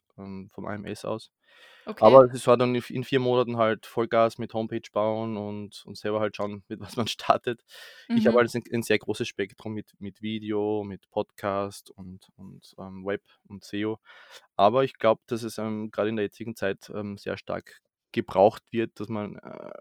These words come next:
Speaker 1: ma-, viele sagen natürlich, man soll sich auf eins spezialisieren.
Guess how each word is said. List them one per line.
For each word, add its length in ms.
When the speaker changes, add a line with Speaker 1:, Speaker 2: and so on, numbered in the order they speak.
Speaker 1:
ma-, 280
viele 220
sagen 240
natürlich, 380
man 120
soll 220
sich 140
auf 80
eins 180
spezialisieren. 680